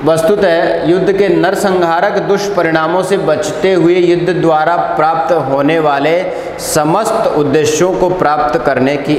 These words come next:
एक कला दिखाई देती है, एक नूतन शस्त्र, नूतन व्यवस्था दिखाई देती है। शीत युद्ध एक प्रकार का वाक युद्ध है जो कागज़ के गोलों से लड़ा गया,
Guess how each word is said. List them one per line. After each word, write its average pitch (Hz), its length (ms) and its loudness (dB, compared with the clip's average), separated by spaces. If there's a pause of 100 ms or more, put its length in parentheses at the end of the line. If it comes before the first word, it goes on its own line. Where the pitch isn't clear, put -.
एक 139 120 0 (440)
कला 151 280 2
दिखाई 131 440 0
देती 110 380 -2
है, 101 500 -2 (600)
एक 151 180 0
नूतन 151 520 0
शस्त्र, 175 680 0
नूतन 147 500 0 (480)
व्यवस्था 143 1040 0
दिखाई 143 340 2
देती 135 360 0
है। 143 480 -2 (1160)
शीत 185 240 2
युद्ध 190 280 2
एक 202 640 0
प्रकार 170 380 2
का 175 120 0
वाक 139 340 0
युद्ध 170 280 0
है 175 640 -2
जो 165 160 2
कागज़ 151 520 0
के 170 120 2
गोलों 147 360 2
से 180 160 0
लड़ा 147 280 0
गया, 143 360 0